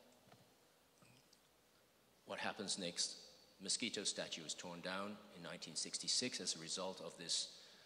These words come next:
uh, very poor management of the situation. This is, I think, from the South China Morning Post. It describes a truck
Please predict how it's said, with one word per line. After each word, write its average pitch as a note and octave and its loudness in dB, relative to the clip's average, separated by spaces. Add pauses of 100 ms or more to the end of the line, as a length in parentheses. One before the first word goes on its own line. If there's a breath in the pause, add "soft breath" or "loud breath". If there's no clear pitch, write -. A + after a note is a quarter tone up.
(260 loud breath)
uh, D#2 -8 (480)
very G2 0 (160)
poor G2+ 0 (100)
management G2+ -4
of F2 -8
the - -2
situation. A2+ 0 (1200 loud breath)
This A#2+ 4
is, G#2+ 2
I G#2+ 6
think, A2+ 0
from G#2 0
the G2 -2
South - 6
China G#2+ 0
Morning G2 -2
Post. G#2 2
It G#2 -4
describes G#2+ 2
a G2 -2
truck - 2